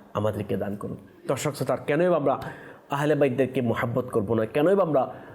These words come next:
যে ওনাদেরকে ভালোবাসবো না? কারণ এই মুহররম জগ শরীফ যখন আসে তখন আমাদেরকে যে, আমাদের বিবেককে নাড়া দেয়, হাই, যে কারবালার জমিনের মধ্যে সপরিবারে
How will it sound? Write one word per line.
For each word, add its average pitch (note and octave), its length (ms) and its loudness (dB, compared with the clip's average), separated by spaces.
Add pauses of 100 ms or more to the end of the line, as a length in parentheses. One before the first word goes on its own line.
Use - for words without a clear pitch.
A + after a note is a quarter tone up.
(100)
যে B2+ 140 2
ওনাদেরকে C3+ 400 2
ভালোবাসবো A#2 540 0
না? G#2+ 100 2
কারণ C3 380 0 (320)
এই E3 120 2
মুহররম D3+ 720 2
জগ C3+ 180 2
শরীফ D#3 280 0
যখন C3 420 0
আসে A#2+ 400 0 (520)
তখন C3 300 0
আমাদেরকে B2 540 2 (340)
যে, C3 340 0 (640)
আমাদের D3 340 2
বিবেককে F3+ 460 2
নাড়া B2 240 2
দেয়, G#2+ 260 2 (420)
হাই, A2 340 -4 (920)
যে C#3 360 2 (400)
কারবালার C#3+ 460 2
জমিনের C3 420 4
মধ্যে A2 440 0 (480)
সপরিবারে C#3 800 0